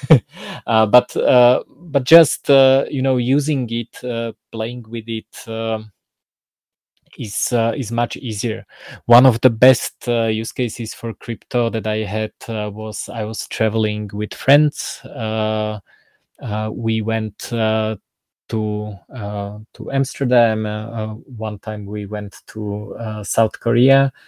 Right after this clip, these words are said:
and, uh, uh, we were doing this, you know, we wanted to, uh, you know, rent a boat. So someone paid for the, for the boat,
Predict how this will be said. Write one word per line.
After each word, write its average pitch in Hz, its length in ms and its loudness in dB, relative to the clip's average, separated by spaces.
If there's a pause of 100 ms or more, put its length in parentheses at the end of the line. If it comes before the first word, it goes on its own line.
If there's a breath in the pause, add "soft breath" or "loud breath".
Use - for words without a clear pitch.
(520 soft breath)
and, 110 340 2 (180)
uh, 110 580 6 (400)
uh, 123 140 -4 (380)
we 131 220 6
were 131 160 10
doing 117 340 2
this, 101 220 -6
you 110 80 -8
know, 107 140 -4
we 104 160 -6
wanted 104 420 -8
to, 107 580 -4 (220)
uh, 110 240 -2
you 110 180 -2
know, 107 240 2
rent 110 360 4
a - 20 4
boat. 117 640 6
So 104 600 -10
someone 104 460 -6
paid 107 220 0
for 107 200 -6
the, 104 380 -4
for 113 180 -10
the 104 140 -6
boat, 131 560 8